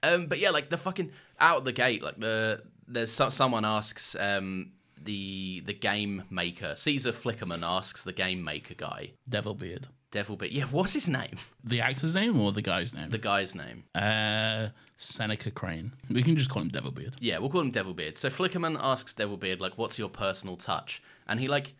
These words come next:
Speaker 1: does that thing, and it, that the movie does that cut where, like, he goes, <gasps> and, like, goes to say something, and it just cuts to a little girl screaming, and I was like, "Oh, we're off to something here. We, we got, we're on to, we're on to a winner with this <laughs> movie straight away."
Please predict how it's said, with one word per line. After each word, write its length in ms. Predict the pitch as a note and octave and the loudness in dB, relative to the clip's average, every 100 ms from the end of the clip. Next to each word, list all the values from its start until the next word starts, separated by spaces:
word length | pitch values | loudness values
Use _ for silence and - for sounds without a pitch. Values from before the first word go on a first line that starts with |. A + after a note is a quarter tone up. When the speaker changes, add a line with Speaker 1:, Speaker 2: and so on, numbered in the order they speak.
| _ C#3+ | _ 2
Speaker 1:
does 160 | D3 | 4
that 180 | C#3 - | 4 2
thing, 320 | - A#2+ F#2+ | 0 0 0
and 80 | F2+ | -2
it, 140 | E2+ | -4
that 120 | A2 G#2+ | -4 -2
the 60 | |
movie 240 | A2 G#2 G#2 | -2 -2 -4
does 160 | G2+ | -4
that 140 | G2+ - | -6 -6
cut 280 | - F2+ E2+ | -4 -4 -2
where, 100 | E2+ | -4
like, 140 | F2 | -4
he 100 | G2+ | -4
goes, 260 | G2+ F2+ - - | -4 -6 -10 -16
<gasps> 540 | - - _ _ - | -18 -18 _ _ -6
and, 100 | G#2+ | -2
like, 140 | G2+ - | -2 2
goes 260 | B2 A#2+ - | 2 2 -2
to 100 | A2 | 0
say 220 | A2 A2 | 2 2
something, 420 | G#2+ E2+ D2+ D2+ | -2 -4 -4 -4
and 100 | A#2+ | -2
it 80 | D3 | -2
just 240 | F3+ - - | -2 -4 -4
cuts 420 | - B2 - - | 2 2 2 -6
to 160 | A#2+ F#2 | -4 -4
a 20 | |
little 320 | G2 D2+ F#2 | -2 -4 -4
girl 280 | G#2+ F#2+ F2+ | -2 -2 0
screaming, 680 | - - - F2+ F2 E2 C#2+ | 0 -2 -4 -4 -2 -2 -4
and 60 | F2 | -4
I 40 | |
was 100 | F#2+ | -2
like, 200 | G2 - - | -2 -4 -6
"Oh, 80 | F#2+ | -4
we're 220 | F2 F2 | -2 -2
off 180 | F2+ - | -4 -6
to 80 | - | -10
something 300 | - C#2+ D2+ | -10 -8 -10
here. 120 | C#2+ D2 | -10 -8
We, 100 | F#2+ | -8
we 160 | G2 | -6
got, 240 | G#2+ G#2+ - | -2 -2 -2
we're 200 | A#2 G#2 | -6 -2
on 140 | G#2 F#2+ | -2 -4
to, 120 | G2+ - - | -8 -10 -8
we're 160 | A#2+ C3 | 0 2
on 100 | B2 | 2
to 100 | A2 | 0
a 40 | |
winner 300 | G#2 A2 F2+ | 0 -2 -2
with 120 | E2+ G2 | -4 0
this 180 | G#2 | 2
<laughs> 120 | C#3 E3 | 6 6
movie 380 | D3+ - C3+ | 6 2 0
straight 360 | C#3 - A#2 A2 | 0 4 4 6
away." 640 | A#2 A#2+ A2 - - - | 2 2 2 2 -6 -6